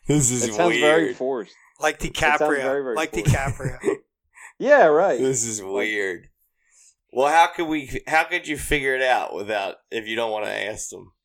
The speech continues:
Speaker 2: I think you have to have an Irish, or I could, I could do one myself to them and see what they say.
Speaker 1: <laughs> Uh, <laughs> that's what you have to
Speaker 3: That's
Speaker 1: do.
Speaker 3: lowering yourself to
Speaker 1: Bring
Speaker 3: their
Speaker 1: a,
Speaker 3: level.
Speaker 1: uh,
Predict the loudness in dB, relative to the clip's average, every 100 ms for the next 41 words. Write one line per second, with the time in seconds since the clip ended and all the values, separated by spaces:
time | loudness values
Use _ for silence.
0 | _ _ _ _ _ -20 -12 -8 -4 -4
1 | -4 -6 -6 -6 -8 -8 0 4 8 8
2 | 6 4 2 2 -2 -6 -6 -6 -4 -6
3 | -6 -6 -6 -8 -12 -8 -6 -6 -6 -8
4 | -8 -12 -18 -16 -12 -12 -12 -14 -12 -10
5 | -8 -8 -8 -6 -2 2 2 0 -2 -4
6 | -2 -2 0 0 -2 -8 -4 0 0 -2
7 | -6 -4 -2 -4 -4 -14 -12 -6 -4 -2
8 | 0 -2 -4 -8 -8 -8 -8 -8 -6 0
9 | 0 0 0 -2 0 2 2 0